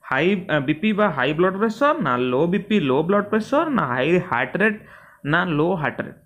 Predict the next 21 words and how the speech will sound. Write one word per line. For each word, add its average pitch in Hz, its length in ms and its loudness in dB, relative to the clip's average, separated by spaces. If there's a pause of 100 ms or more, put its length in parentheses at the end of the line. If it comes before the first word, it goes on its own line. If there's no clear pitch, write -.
(340)
ତ 180 40 2
ହାଇପରଟେନସନର 190 920 0
ମାନେ 156 260 0
କ'ଣ 165 240 0
ଏଠି 147 160 -2
କହିବାର 139 360 2
ଅଛି? 190 180 -2 (380)
ଭାବୁଛି 170 320 2
ଏ 190 40 4
ୱାର୍ଡ 147 300 4
ଆପଣମାନେ 143 400 0
ଶୁଣିଥିବେ, 226 520 4
କିନ୍ତୁ 156 380 0
ମେ 139 280 -2
ବି 170 100 2
ଜାଣିପାରୁନଥିବେ। 156 760 0 (460)
ତ 156 40 2
କ'ଣ 180 280 2
ହବ 214 180 4
ରାଇଟ୍ 240 220 4
ଆନ୍ସର? 240 320 2